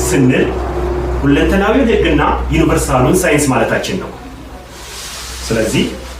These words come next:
ሰው የመክፈል አቅሙ እንዲዳብር ህጋዊና ሳይንሳዊ መሆን ይኖርበታል እንላለን።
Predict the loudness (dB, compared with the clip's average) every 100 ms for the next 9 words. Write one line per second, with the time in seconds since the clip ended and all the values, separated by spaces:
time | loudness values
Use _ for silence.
0 | -14 -14 -14 -14 -14 -10 -2 0 0 -2
1 | -10 -16 -18 -4 0 2 2 2 2 2
2 | 2 2 0 -4 -10 -18 -6 0 2 4
3 | 2 2 0 0 -4 -14 -18 -18 -18 -18
4 | -18 -18 -18 -20 -20 -20 -20 -18 -18 -12
5 | -2 0 2 2 4 2 2 2 2 2
6 | 4 4 2 0 0 2 4 4 2 0
7 | 2 2 2 4 2 0 -4